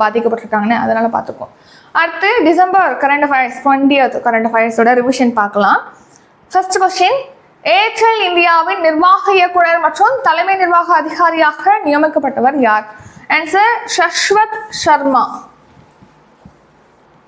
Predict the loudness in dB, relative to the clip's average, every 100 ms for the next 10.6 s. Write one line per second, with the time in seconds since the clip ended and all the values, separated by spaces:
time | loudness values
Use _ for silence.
0 | -2 2 2 2 0 0 -2 0 0 2
1 | 0 2 0 0 0 -2 0 2 2 0
2 | 0 0 0 0 0 0 -4 0 0 -2
3 | -8 -16 -20 -20 -8 -4 -2 0 0 0
4 | 0 0 0 0 -2 -2 0 2 2 2
5 | 2 4 2 2 2 0 -2 -4 -4 -6
6 | -20 _ _ _ -4 -4 0 0 2 2
7 | 0 0 0 0 -2 0 2 0 0 -2
8 | -2 0 2 2 0 -2 -2 -2 2 2
9 | 2 2 2 2 0 2 0 0 0 2
10 | 2 0 -2 0 2 2